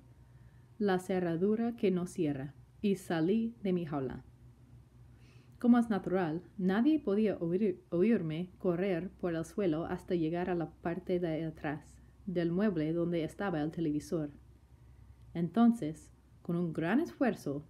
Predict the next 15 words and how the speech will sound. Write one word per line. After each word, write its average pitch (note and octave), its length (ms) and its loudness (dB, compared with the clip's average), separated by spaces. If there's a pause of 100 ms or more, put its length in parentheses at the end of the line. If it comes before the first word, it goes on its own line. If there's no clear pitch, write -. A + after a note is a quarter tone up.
logré F3 640 0 (540)
desconectar G3 1160 0 (100)
el F3+ 120 0
enchufe, E3 640 -4 (880)
una G#3+ 280 4
de G3 140 6
las, D#3+ 340 -2 (800)
de F3 140 4
las F3+ 400 2
hazañas G#3 1200 0
más G3 420 2
difíciles A#3 680 0
de E3+ 160 2
mi D#3+ 120 0
vida. D#3 360 0